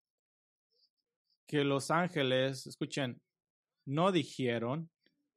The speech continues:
"Verás a Jesús regresar de la misma manera que lo viste ir". ¿Por qué?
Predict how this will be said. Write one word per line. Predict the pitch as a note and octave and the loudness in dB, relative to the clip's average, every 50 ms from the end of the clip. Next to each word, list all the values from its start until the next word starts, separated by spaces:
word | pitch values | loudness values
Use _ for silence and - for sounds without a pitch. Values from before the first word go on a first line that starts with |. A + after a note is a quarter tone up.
| _ _ | _ _
"Verás | - B2+ B2 B2+ B2+ A#2+ A#2+ A#2 B2 C3 C#3 D3+ E3 F3+ F#3 F#3+ F#3 D#3+ B2+ A2+ - - - - - - | -6 -2 0 0 2 2 4 4 6 6 8 8 6 6 4 4 2 0 0 -2 -6 -10 -12 -12 -12 -6
a | - C3 C3 | -2 0 0
Jesús | B2+ - C3+ A2+ - - C#3+ C#3 C#3 C3+ - | 0 0 -4 -6 -4 -2 0 0 0 2 0
regresar | C3 A#2+ A#2 A#2 A#2+ - - C#3 C3 C3 B2+ B2 | 0 -2 -2 -4 -4 -2 0 2 2 2 2 0
de | A#2+ C3 | 0 0
la | B2+ B2 A#2+ | 0 2 0
misma | C3 C#3 C3+ C#3+ C3+ | 0 0 0 0 0
manera | C3+ C3 C3 C3+ C3+ C#3+ C#3 - | 0 0 0 2 2 0 0 -2
que | - D#3+ | -2 0
lo | D3 C#3 C3+ B2+ B2 | 2 2 2 2 0
viste | B2 B2+ C#3 F3 G3 A3 A#3 A3 A3 - - - - - C3 A#2+ A#2 A2+ A2 A2 A2+ - - | -6 -4 0 2 2 2 2 0 -2 -4 -8 -6 -4 -2 0 0 2 0 0 -2 -4 -6 -4
ir". | - E3 G3+ G3+ C#3 A2+ - _ _ _ | -2 -2 0 0 -2 -4 -6 _ _ _
¿Por | - C3+ C3+ | -8 -6 -4
qué? | - F#3+ F#3 D3 C3 | -2 -2 -2 -2 -4